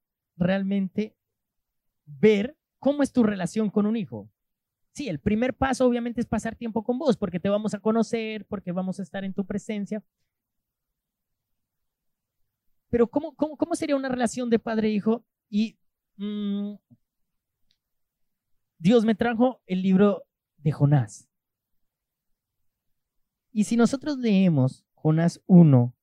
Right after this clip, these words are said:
del uno al tres, ¿sí? No sé si, si,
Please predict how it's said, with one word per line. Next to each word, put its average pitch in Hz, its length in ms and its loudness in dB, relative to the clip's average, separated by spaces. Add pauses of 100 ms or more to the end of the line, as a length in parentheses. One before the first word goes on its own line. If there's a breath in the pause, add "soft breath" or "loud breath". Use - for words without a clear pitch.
(140)
del 135 220 0
uno 147 200 4
al 143 120 -2
tres, 107 440 -6 (840)
¿sí? 131 220 -8 (2500)
No 127 140 -4
sé 135 140 -6
si, 123 300 -6
si, 110 520 -8